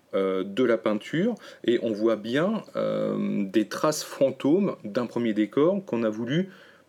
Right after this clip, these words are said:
plus ou moins effacer. Euh, ça, c'est un point effectivement intéressant.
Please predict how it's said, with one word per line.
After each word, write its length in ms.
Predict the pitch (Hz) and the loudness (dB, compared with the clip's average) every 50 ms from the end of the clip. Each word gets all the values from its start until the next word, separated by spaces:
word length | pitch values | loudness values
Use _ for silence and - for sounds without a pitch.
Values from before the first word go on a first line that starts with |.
| _ _ _ | _ _ _
plus 380 | - - 131 147 156 139 123 | -10 -4 -2 0 0 0 0
ou 60 | 120 | -2
moins 160 | 117 127 135 127 | -2 0 -2 -2
effacer. 380 | 120 - - - - - - - _ _ _ _ _ _ - - | -2 -4 -4 -6 -6 -12 -18 -20 _ _ _ _ _ _ -14 -6
Euh, 160 | - - - - - - | -4 -2 -2 -2 -4 -6
ça, 180 | - - 139 143 | -2 0 0 0
c'est 380 | 139 - - 117 120 120 - - | 0 2 2 2 2 2 0 -4
un 120 | - 107 101 | -6 -6 -6
point 240 | 98 - - 131 127 | -4 -4 -4 -2 -2
effectivement 340 | 120 - 98 - 113 113 | -2 -4 -4 -2 -2 -2
intéressant. 540 | 104 - 101 90 90 90 - - 139 170 196 | -2 -2 -2 -2 -2 -2 0 0 0 0 0